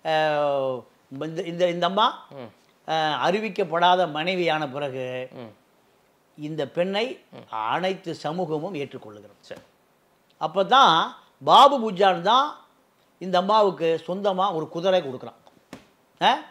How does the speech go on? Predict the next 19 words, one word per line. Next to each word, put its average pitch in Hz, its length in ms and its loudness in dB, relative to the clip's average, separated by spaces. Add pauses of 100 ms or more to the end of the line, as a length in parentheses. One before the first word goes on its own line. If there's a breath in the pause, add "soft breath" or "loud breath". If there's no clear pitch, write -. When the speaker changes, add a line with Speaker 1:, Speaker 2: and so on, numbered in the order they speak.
(1600)
Speaker 1:
வே-, 147 460 0 (200)
எ-, 151 340 -2
குதிரைனா 240 500 4
ஒரு 208 160 0
பி 202 100 -4
எம் 214 120 2
டபிள்யூ 185 240 -2
கார் 165 240 0
மாதிரி 156 200 -6
அந்த 143 100 -6
காலத்துல. 131 320 -6 (240)
Speaker 2:
சரி. 85 180 -16 (920)
Speaker 1:
அப்போ 170 240 -2
இந்த 175 160 2
அம்மாவுக்கு 214 420 2
சொந்தமா 240 480 2
குதிரை 208 340 2
வந்த 165 220 -4
பிறகுதான் 156 580 -2